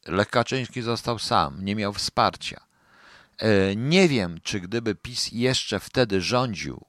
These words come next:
kolejne dwa, właściwie trzy lata praktycznie, czy doszłoby do Smoleńska. Tego nikt nigdy nie poruszył, ale ja to właśnie po raz pierwszy poruszam. To oczywiście zniszczy niejaki Maciarewicz.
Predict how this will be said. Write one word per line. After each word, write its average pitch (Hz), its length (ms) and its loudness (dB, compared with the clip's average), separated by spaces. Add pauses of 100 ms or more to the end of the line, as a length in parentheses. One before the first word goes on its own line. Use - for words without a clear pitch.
kolejne 95 520 2
dwa, 80 400 2
właściwie 73 380 -6
trzy - 280 -2
lata 71 420 -4 (520)
praktycznie, 57 800 -4 (180)
czy 104 460 2
doszłoby 98 520 0
do 85 120 -4
Smoleńska. - 760 -6 (180)
Tego 143 260 2
nikt 170 300 -4
nigdy 151 300 -4
nie 147 140 -4
poruszył, 113 500 -2 (500)
ale 98 360 4 (460)
ja 110 500 4 (280)
to 110 400 2
właśnie 101 380 0
po 101 140 -6
raz 107 140 -2
pierwszy 135 340 -2
poruszam. - 500 -8 (400)
To 110 420 6
oczywiście 101 680 0
zniszczy 95 540 -4
niejaki 87 420 0
Maciarewicz. 92 960 -4